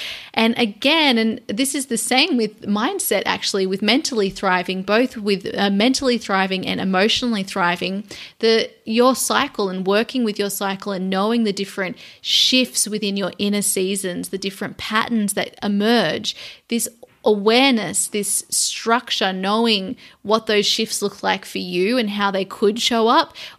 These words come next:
also helps you to know how to prepare for, like, the new season coming up each month as you go through a cycle.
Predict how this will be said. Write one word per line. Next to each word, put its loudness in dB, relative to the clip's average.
also 2
helps -4
you -2
to -2
know 0
how 0
to -2
prepare 0
for, -6
like, -2
the 0
new 0
season 2
coming -4
up 0
each -2
month -2
as -6
you -4
go -2
through -6
a -4
cycle. -4